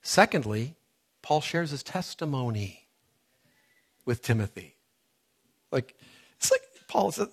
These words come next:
I haven't heard, have I heard that before? I've been on the road with you in Acts chapter twenty, and you'll see it in your study guides, and it's put in there as a cross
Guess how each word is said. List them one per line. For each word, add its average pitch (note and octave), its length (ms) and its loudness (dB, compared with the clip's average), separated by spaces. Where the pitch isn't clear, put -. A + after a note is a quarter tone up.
I - 480 -4
haven't F3+ 180 0
heard, C#3 240 -2
have - 120 -6
I A#2 80 -2
heard C3+ 180 2
that A3 140 2
before? B3 420 -2
I've C3+ 60 6
been F3 120 10
on A#3 100 12
the E3 80 8
road E3+ 180 12
with C3+ 160 8
you C3+ 120 8
in C#3+ 80 12
Acts F3+ 200 10
chapter E3 260 10
twenty, E3+ 300 6
and C3+ 100 8
you'll C3+ 120 6
see D#3 180 4
it D3+ 100 6
in C#3+ 80 6
your C#3 200 6
study C#3 260 8
guides, C3 320 12
and C3+ 100 6
it's - 180 -2
put D#3 140 8
in C#3 140 10
there C3+ 180 12
as C3 80 6
a C3 60 2
cross C#3 320 8